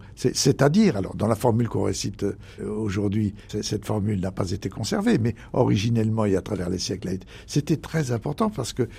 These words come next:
il fallait retenir que ce que, ce qu'on est invité à confesser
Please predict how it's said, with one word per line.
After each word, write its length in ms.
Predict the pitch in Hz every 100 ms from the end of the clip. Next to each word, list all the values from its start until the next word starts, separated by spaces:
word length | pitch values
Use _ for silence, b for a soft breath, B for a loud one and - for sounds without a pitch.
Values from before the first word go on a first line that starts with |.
| B
il 80 | 127
fallait 300 | - 110 95
retenir 360 | 98 104 220 226
que 120 | 120 - B
ce 100 | -
que, 140 | - 127
ce 160 | -
qu'on 200 | 117 127
est 220 | 113 107
invité 560 | 135 156 135 131 123 110 110
à 120 | -
confesser 520 | 107 120 - 107 123